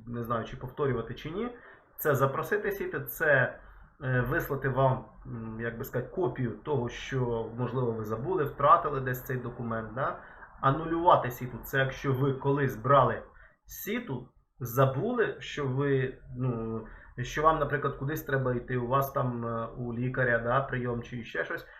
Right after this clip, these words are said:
треба зайти, анулювати, бо ви забираєте цей день у інших людей. Так?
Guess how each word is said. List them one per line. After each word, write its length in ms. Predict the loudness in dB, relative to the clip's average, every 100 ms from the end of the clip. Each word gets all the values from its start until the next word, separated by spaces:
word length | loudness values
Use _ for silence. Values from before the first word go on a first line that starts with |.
| -20 -4
треба 260 | 2 4 2
зайти, 400 | 0 -2 -4 -2
анулювати, 640 | 0 2 2 4 4 4 2
бо 120 | 0
ви 140 | 2
забираєте 680 | 4 4 6 8 8 6 0
цей 240 | -6 -6
день 300 | -2 0 0 -2
у 100 | -4
інших 400 | -2 -2 -4 -6
людей. 380 | -4 0 0 -2 -14 -14 -2
Так? 280 | 0 0